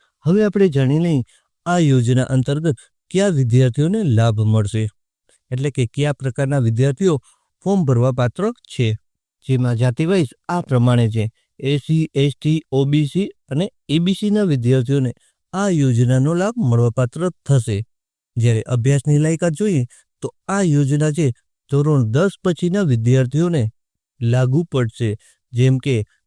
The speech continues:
ધોરણ અગિયાર, બાર, આઈ ટી આઈ ડિપ્લોમા, સ્નાતક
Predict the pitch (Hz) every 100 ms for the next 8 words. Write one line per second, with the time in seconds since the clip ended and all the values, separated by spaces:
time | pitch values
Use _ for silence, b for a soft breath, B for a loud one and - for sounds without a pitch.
0 | _ 127 123 123 - 127 123 135 127 127
1 | 127 131 - _ - 123 123 139 131 123
2 | 127 131 127 127 123 135 _ _ _ _
3 | b 156 151 156 196